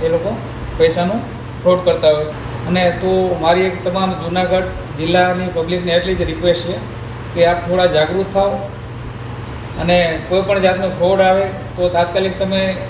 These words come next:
એટલું તમે ખાસ યાદ રાખજો કે એમને એમ તમને કોઈ પૈસા નથી કમાવી આપવાના.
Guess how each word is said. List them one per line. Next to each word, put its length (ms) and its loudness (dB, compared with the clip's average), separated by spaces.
એટલું 240 2
તમે 240 2
ખાસ 280 2
યાદ 200 2
રાખજો 280 0
કે 120 -2
એમને 180 -4
એમ 120 -4
તમને 220 -2
કોઈ 240 2
પૈસા 260 2
નથી 200 2
કમાવી 360 2
આપવાના. 380 2